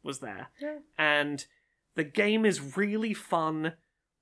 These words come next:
Speaker 1: but with the caveat that I got given a free code and,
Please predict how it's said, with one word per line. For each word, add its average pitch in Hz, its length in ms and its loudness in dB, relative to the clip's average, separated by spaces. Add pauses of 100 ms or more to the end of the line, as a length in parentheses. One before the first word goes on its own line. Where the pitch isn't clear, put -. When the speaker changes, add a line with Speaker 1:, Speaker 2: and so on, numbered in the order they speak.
(140)
Speaker 1:
but 160 240 4
with 180 280 6
the 185 80 4
caveat 160 640 0
that 151 200 4
I 147 160 2
got 139 220 -2
given 156 220 0
a 147 40 -4
free 156 240 -2
code 151 460 2
and, 143 460 0